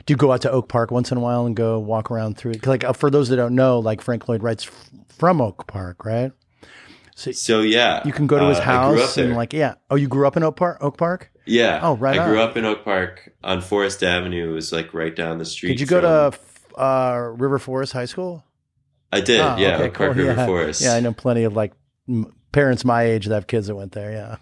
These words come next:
Speaker 1: yeah. <laughs>
Speaker 2: Uh, great school, go Huskies. Uh,
Speaker 1: <laughs> Yeah.
Speaker 2: the bass player, Mike Starr, went there as well.
Speaker 1: Mm-hmm.
Speaker 2: Uh, but yeah, I grew up down the street from, uh, the home and studio where Frank Lloyd Wright was, uh,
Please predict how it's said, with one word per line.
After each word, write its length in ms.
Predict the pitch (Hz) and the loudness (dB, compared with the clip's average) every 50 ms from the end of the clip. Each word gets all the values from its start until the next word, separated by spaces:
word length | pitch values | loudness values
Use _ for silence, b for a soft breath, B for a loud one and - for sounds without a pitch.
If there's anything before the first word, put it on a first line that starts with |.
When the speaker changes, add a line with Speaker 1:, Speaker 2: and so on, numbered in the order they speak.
| _ - | _ -2
Speaker 1:
yeah. 100 | 165 127 - | -2 -2 -2
<laughs> 60 | B B B B B B B B B B | B B B B B B B B B B
Speaker 2:
Uh, 460 | - 82 87 90 87 85 82 82 78 - - 78 - | -2 0 2 2 2 2 2 0 -2 -4 -6 -4 0
great 200 | - 90 92 95 | 2 2 4 2
school, 580 | 92 - - 98 92 90 90 90 90 92 90 | 0 0 0 2 2 4 4 4 2 2 2
go 160 | 92 95 90 87 | 0 0 2 2
Huskies. 560 | 90 87 90 - - 95 92 90 90 92 - | 2 0 0 -2 0 0 0 2 0 0 -2
Uh, 400 | - - 87 85 82 82 123 - | 0 2 2 4 4 4 4 4
Speaker 1:
<laughs> 20 | |
Yeah. 280 | 120 117 120 120 113 110 - _ b b b b b b b b b b _ | 2 2 0 -2 -4 -6 -8 _ b b b b b b b b b b _
Speaker 2:
the 80 | - 90 | -8 -2
bass 280 | 87 90 87 92 90 | 0 2 2 2 0
player, 300 | - - 107 95 92 90 | 0 2 2 2 2 2
Mike 240 | 87 87 87 87 87 | 2 0 0 -2 -2
Starr, 300 | - - 87 82 82 82 | -2 -2 0 0 0 0
went 160 | 82 80 82 | -2 -4 -2
there 220 | 87 82 85 82 82 | -2 -2 0 0 -2
as 160 | 80 - - | -2 -4 -4
well. 260 | 82 82 82 80 80 | -2 -2 0 0 0
Speaker 1:
Mm-hmm. 280 | - 107 113 117 120 123 110 - _ _ _ _ _ _ _ _ _ - | 0 0 -2 -4 -4 -6 -10 -14 _ _ _ _ _ _ _ _ _ -8
Speaker 2:
Uh, 280 | - 87 85 82 82 82 | -4 -2 0 0 0 0
but 180 | 80 - 85 87 | 0 0 2 4
yeah, 220 | 101 98 90 85 | 4 4 4 4
I 60 | 80 80 | 2 0
grew 260 | 82 - 95 92 90 | -2 0 2 2 2
up 100 | 87 - | 2 0
down 200 | - 87 87 85 | -2 -2 0 -2
the 60 | 82 | -4
street 360 | - - - 87 87 - - | -6 -4 -4 -4 -4 -4 -6
from, 520 | - - 90 82 80 78 78 78 76 76 - _ _ _ B B B B B B B B B B B B B B B _ - | -4 -2 -2 -2 0 -2 -4 -6 -8 -10 -14 _ _ _ B B B B B B B B B B B B B B B _ -12
uh, 360 | - 78 76 76 73 73 - - - | -8 -6 -4 -4 -4 -4 -4 -6 -4
the 80 | - 85 | -6 -2
home 200 | 82 90 85 85 | 0 0 0 2
and 100 | 82 78 | 0 0
studio 720 | - - - 92 90 85 85 82 80 80 80 80 85 - - _ - _ _ _ | 0 0 2 2 2 4 4 4 4 4 2 0 -2 -6 -14 _ -20 _ _ _
where 520 | - 85 82 80 80 80 78 78 - - _ _ _ _ _ | -4 0 2 2 2 2 0 -2 -6 -12 _ _ _ _ _
Frank 320 | - - 85 85 82 - | -4 0 0 0 0 2
Lloyd 160 | 85 85 82 80 | 0 0 0 2
Wright 240 | 80 78 76 - | 0 0 0 0
was, 240 | 78 80 78 - - | 0 -2 -2 0 0
uh, 480 | 78 78 76 76 76 76 76 73 - | 2 2 2 2 0 0 -2 -4 -6